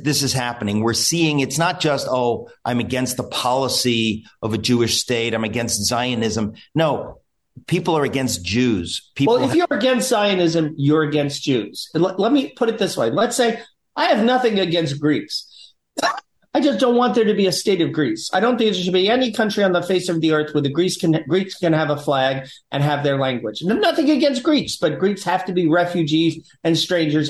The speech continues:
Speaker 2: everywhere on the face of the earth. You might say that guy's kinda anti-Greek. If, if I said the same thing about Turks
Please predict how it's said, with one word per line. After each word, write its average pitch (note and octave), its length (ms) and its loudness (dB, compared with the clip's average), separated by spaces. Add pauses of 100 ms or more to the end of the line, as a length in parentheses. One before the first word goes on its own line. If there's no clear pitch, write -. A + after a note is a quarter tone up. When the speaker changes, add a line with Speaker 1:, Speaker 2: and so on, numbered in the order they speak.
Speaker 2:
everywhere F3 440 2
on D#3 100 2
the C#3+ 60 -2
face D3+ 260 -2
of D3 80 -2
the D3+ 120 4
earth. E3+ 200 -2 (200)
You A#4+ 200 4
might A4+ 220 2
say F4 220 0
that D4+ 200 0
guy's C#4 240 2
kinda B3+ 280 2
anti-Greek. A3+ 760 -2 (400)
If, B3 220 0
if B3+ 120 2
I B3 80 2
said B3 200 2
the B3 80 2
same B3 240 2
thing A#3+ 80 2
about A3 260 -2
Turks - 580 -6